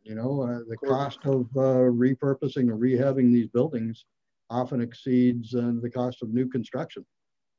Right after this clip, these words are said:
Speaker 1: And, uh, sometimes the rents just doesn't, don't, just don't get you there.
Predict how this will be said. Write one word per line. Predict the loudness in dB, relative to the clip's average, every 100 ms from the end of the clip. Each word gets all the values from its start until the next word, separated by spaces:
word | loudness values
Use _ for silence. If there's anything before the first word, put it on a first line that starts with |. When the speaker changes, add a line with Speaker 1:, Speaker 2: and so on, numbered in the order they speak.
| -14
Speaker 1:
And, | -10 -8 -6 -6
uh, | -6 -8 -8
sometimes | -6 -4 -2 -2 -2
the |
rents | -2 -2 -2 -6
just | -4
doesn't, | 0 2 2 0 _
don't, | -4 -4
just | -4 -4
don't | -2 0
get | 0 0
you | -4
there. | -4